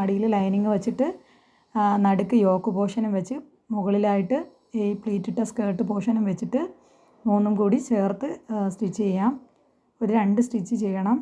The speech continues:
ഇതുപോലെ തന്നെയാണ് ബാക്ക് പോർഷനും ചെയ്യുന്നത്. ഇങ്ങനെ സ്റ്റിച്ച് ചെയ്തിട്ട് അതിൻ്റെ യോക്ക് പോർഷനിൽ ഞാനിങ്ങനെ ലേസ് വെച്ച് പിടിപ്പിച്ചിട്ടുണ്ടായിരുന്നു. ലേസ് വെച്ചതിന് ശേഷം അതിൽ ഞാൻ കുറച്ച് സ്റ്റോണും ഒട്ടിച്ചിട്ടുണ്ടായിരുന്നു. എന്നിട്ട് ഇതിൻ്റെ താഴ്ഭാഗം ഇങ്ങനെ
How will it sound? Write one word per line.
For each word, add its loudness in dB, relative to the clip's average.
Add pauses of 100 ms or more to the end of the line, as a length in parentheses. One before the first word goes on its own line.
(1200)
ഇതുപോലെ 4
തന്നെയാണ് 2
ബാക്ക് 2
പോർഷനും -2
ചെയ്യുന്നത്. -2 (400)
ഇങ്ങനെ 6
സ്റ്റിച്ച് 2
ചെയ്തിട്ട് 4
അതിൻ്റെ 6
യോക്ക് 0
പോർഷനിൽ 2 (100)
ഞാനിങ്ങനെ 2
ലേസ് 0
വെച്ച് -4
പിടിപ്പിച്ചിട്ടുണ്ടായിരുന്നു. 0 (240)
ലേസ് -2
വെച്ചതിന് -2
ശേഷം -2 (100)
അതിൽ 0 (100)
ഞാൻ 0
കുറച്ച് -2
സ്റ്റോണും 2 (100)
ഒട്ടിച്ചിട്ടുണ്ടായിരുന്നു. -2 (440)
എന്നിട്ട് 2
ഇതിൻ്റെ 2
താഴ്ഭാഗം 4
ഇങ്ങനെ 2